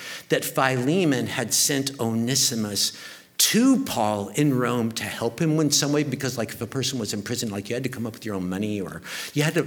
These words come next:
you had to provide your own food, your own T P and all that stuff. And so maybe he was going and taking him some stuff, and he had come to know Jesus. And then Paul was sending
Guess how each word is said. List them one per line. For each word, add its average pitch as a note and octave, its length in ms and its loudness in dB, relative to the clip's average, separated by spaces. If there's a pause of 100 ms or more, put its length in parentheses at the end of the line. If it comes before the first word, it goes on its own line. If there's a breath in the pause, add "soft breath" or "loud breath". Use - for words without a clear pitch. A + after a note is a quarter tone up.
you G2+ 80 -2
had D#3+ 180 -2
to - 60 -4
provide A#2 360 -2
your A#2 80 0
own G#2 100 0
food, B2 340 0
your G#2+ 120 -4
own A#2 100 -2
T A2+ 240 -2
P - 220 -6
and A#2+ 80 -6
all G#2 80 -6
that A#2 180 -4
stuff. C#3+ 240 0
And A#2+ 140 -2
so G#2+ 320 0 (260 loud breath)
maybe D#3+ 260 4
he C3+ 120 0
was C3 120 4
going B2 280 0
and G2+ 160 -2
taking C#3+ 340 -2
him G2+ 160 -2
some G2 260 -2
stuff, G2 480 -2 (480 loud breath)
and C3+ 120 2
he C3+ 60 4
had B2 140 -2
come C#3 280 0
to C3 120 0
know G2 200 -4
Jesus. C#3+ 460 0
And B2 140 0
then B2+ 220 2
Paul D#3+ 380 -4
was A#2 160 0
sending A#2+ 340 0